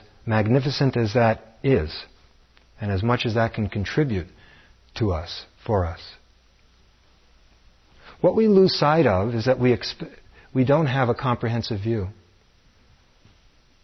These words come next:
And we tend to think that if we can just sit long enough, that we can, as some, sometimes it's actually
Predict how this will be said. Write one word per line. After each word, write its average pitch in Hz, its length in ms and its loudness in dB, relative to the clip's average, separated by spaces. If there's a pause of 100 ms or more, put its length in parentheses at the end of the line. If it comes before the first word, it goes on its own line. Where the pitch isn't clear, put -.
(280)
And 117 380 0 (260)
we 120 100 2
tend 143 240 0
to 127 180 -2
think 143 280 0 (320)
that 127 100 2
if 117 80 0
we 123 100 0
can 123 140 2
just 139 200 0
sit - 280 0
long 135 320 2
enough, 87 300 -2 (1700)
that 110 320 0
we 110 120 0
can, 117 200 -2
as 104 160 0
some, 131 360 0
sometimes 110 420 -2
it's 92 120 -6
actually 107 460 -2